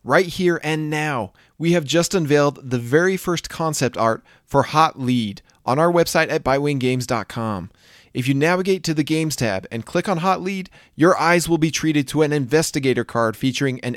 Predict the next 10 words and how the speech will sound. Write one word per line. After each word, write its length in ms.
elephant 440
detective 580
possessing 400
a 60
tiny 340
gun 380
and 140
a 120
large 520
personality. 720